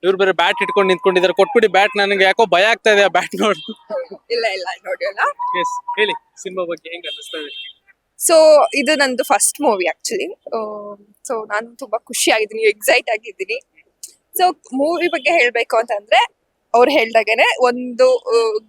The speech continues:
Speaker 2: ಗ-, ಮೈದಾನಕ್ಕೋಸ್ಕರ ಹೋರಾಡೋ ಮೂವಿ ಇದು. ಒಂದು ಕಲ್ಟ್ ಪಕ್ಕಾ ಕಮರ್ಷಿಯಲ್ ಮೂವಿ ಇದು. So ಎಲ್ರಿಗೂ ಇಷ್ಟ ಆಗುತ್ತೆ ನೋಡಿ. So ಈ ಮೂವಿಲಿ ಏನಂತ ಅಂದ್ರೆ, ಅವಾಗೇ ಹೇಳ್ದಾಗೆ ಮೈದಾನಕ್ಕೋಸ್ಕರ ನಾವು ಹೋರಾಡ್ತೀವಿ, ಹೋರಾಟ ಇದೆ.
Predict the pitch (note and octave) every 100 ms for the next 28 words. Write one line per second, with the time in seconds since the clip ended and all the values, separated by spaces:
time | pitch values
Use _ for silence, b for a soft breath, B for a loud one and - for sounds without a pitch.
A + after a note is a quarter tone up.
0 | - G#3+ G#3 B3+ A#3+ C#4+ F4 F4 F#4 F4
1 | - D#4+ E4+ B3+ A#3+ B3 A#3+ A3 G#3 G#3+
2 | F#3+ C4 G4 _ _ A#3 C#4+ - C4+ F4+
3 | - _ - - - C#4+ - _ _ _
4 | - A3+ C4+ - C#4 B3+ A#3 G#3+ G#3 G3
5 | A#3 E4+ _ _ B B - D#4+ C4 -
6 | _ C4 B3+ C#4 D#4 - B3+ A3 A3+ A3
7 | G#3+ G#3+ E4+ C#5 _ - D#4 C4+ C#4+ D#4+
8 | C#4 B3+ B3 B3+ A#3 A#3 F#4+ - b b
9 | - A#3 B3 C#4 C#4+ G#3+ A3 B3+ B3 A3
10 | B3 B3+ B3 A3+ - A#3 A#3 A#3+ A#3+ B3
11 | B3+ A#3 A3+ A3 C4+ A#3+ C4+ C4 A3+ G#3+
12 | A3